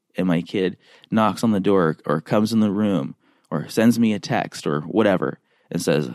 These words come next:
"Hey, I wanna go surfing," I dropped everything and went surfing. And you know what I found? I didn't miss out on a single thing. The book did better because of it. It gave me time to reflect. That's a direct answer to your question, but the real answer is,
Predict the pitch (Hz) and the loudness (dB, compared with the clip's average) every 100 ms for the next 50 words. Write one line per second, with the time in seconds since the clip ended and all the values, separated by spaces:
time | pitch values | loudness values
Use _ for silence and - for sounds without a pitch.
0 | - - 127 113 107 95 - 113 - - | -10 -2 0 0 0 0 0 -2 -4 -8
1 | - _ - 82 92 80 85 78 82 - | -12 _ -6 -2 -2 -2 -4 -4 -4 -4
2 | 60 50 - - 57 107 - _ _ _ | -4 -4 -8 -8 -8 -10 -18 _ _ _
3 | _ _ - 107 120 123 113 - 110 135 | _ _ -2 2 2 2 -2 -4 -2 -4
4 | _ _ _ _ - 110 104 107 - 101 | _ _ _ _ -2 0 2 0 -2 -2
5 | 80 82 - 85 87 - 85 76 _ _ | -2 -4 -2 -4 -4 -6 -8 -8 _ _
6 | _ _ _ _ _ - 156 - - - | _ _ _ _ _ -6 -2 2 0 -2
7 | _ _ - 82 78 - 90 92 92 95 | _ _ -2 -2 -2 -2 0 -2 -2 -4
8 | 90 76 - 101 90 82 - 80 90 87 | -2 -4 -4 -2 0 -2 -2 -6 -4 -6
9 | 78 - 58 - - _ _ _ _ _ | -8 -6 -8 -8 -20 _ _ _ _ _
10 | _ _ _ _ _ - 127 131 113 92 | _ _ _ _ _ -2 0 0 -2 -2
11 | 85 95 92 - - 85 87 - - 85 | 0 0 0 -4 -6 -2 -2 -6 -4 -2
12 | 80 - 85 78 76 80 78 - - 80 | 0 0 -2 -2 -4 -4 -4 -10 -12 -8
13 | 87 110 123 104 110 98 87 71 73 71 | 0 2 4 2 -2 -2 -2 0 -2 -4
14 | - | -8